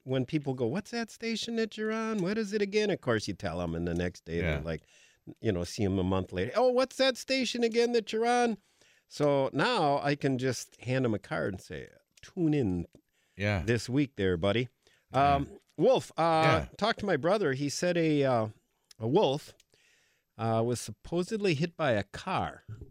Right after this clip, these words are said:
Speaker 1: up in his, now Tim lives in Oshkosh.
Speaker 2: Okay.
Speaker 1: And he hunts, I think,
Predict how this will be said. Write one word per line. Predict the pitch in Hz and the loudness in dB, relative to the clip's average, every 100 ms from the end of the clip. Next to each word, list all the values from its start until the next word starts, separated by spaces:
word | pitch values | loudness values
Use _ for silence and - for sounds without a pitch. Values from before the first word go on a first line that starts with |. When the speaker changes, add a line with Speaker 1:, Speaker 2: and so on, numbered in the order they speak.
| - | -10
Speaker 1:
up | 131 131 131 | -10 -6 -4
in | 107 | -2
his, | 101 123 110 107 | 0 2 0 0
now | 101 | -2
Tim | - 175 160 | 0 0 2
lives | 135 | 2
in | 117 110 | 2 2
Oshkosh. | 120 117 - 78 78 - - | 0 -2 -8 -8 -8 -12 -8
Speaker 2:
Okay. | 101 - 90 90 - _ | -8 -2 -2 -2 -6 _
Speaker 1:
And | 104 104 107 110 110 | -2 0 2 2 0
he | 175 170 165 165 156 | -2 -2 0 2 2
hunts, | 131 151 151 143 120 | 2 0 0 -2 -2
I | 113 | -4
think, | - 120 | 0 -2